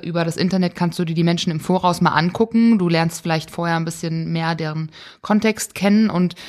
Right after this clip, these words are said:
das ist halt grad für eine Frau alleine noch mal ein bisschen mehr Sicherheit, ähm, wie du dich nicht völlig, ähm, in so f-, unbekannte Gefilde begibst, sondern du kannst dir da mit sicherem Abstand das Ganze mal von außen angucken.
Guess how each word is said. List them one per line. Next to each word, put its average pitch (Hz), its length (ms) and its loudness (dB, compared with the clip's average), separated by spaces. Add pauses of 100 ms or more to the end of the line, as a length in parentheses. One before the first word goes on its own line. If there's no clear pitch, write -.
(260)
das 170 140 -2
ist - 120 -4
halt 190 240 0
grad 170 200 0
für - 100 -2
eine 175 80 2
Frau 170 260 2
alleine 165 460 2
noch 185 120 -2
mal 190 120 0
ein 190 80 -2
bisschen 202 240 -2
mehr 190 180 4
Sicherheit, 170 800 2
ähm, 165 380 -2
wie 175 100 -6
du 175 100 -4
dich 165 160 -6
nicht 175 200 -2
völlig, 202 520 2
ähm, 175 380 0
in 175 240 0
so 170 100 0
f-, - 220 -10 (180)
unbekannte 190 600 2
Gefilde 180 520 2
begibst, 160 480 -4
sondern 165 380 0 (540)
du - 80 -10
kannst 180 320 -4
dir 175 100 -2
da 160 300 0
mit 175 200 0
sicherem 214 420 2
Abstand - 800 0
das 185 140 -2
Ganze 175 300 0
mal 185 320 2
von 185 180 -6
außen 202 240 0
angucken. 139 560 -6